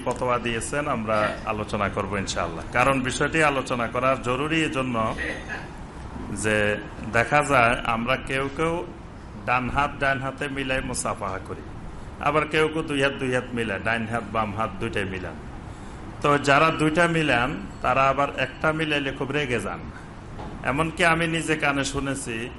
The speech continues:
বল-, বলেন যে এটা ইহুদিদের কাজ। আস্তাগফিরুল্লাহ, নাউজুবিল্লাহ। যে একজন মুসলিমকে তাৎক্ষণিক ইহুদি বলে দিতে মানে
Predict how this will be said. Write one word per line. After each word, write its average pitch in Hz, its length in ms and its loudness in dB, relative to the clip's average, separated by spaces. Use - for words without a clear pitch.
বল-, 127 340 -2
বলেন 131 340 2
যে 143 160 2
এটা 147 340 2
ইহুদিদের 135 600 0
কাজ। - 440 -2
আস্তাগফিরুল্লাহ, 95 840 0
নাউজুবিল্লাহ। 95 760 -2
যে 131 80 4
একজন 123 340 4
মুসলিমকে 160 960 2
তাৎক্ষণিক 180 560 0
ইহুদি 160 400 0
বলে 170 300 4
দিতে 139 520 -2
মানে 127 240 -2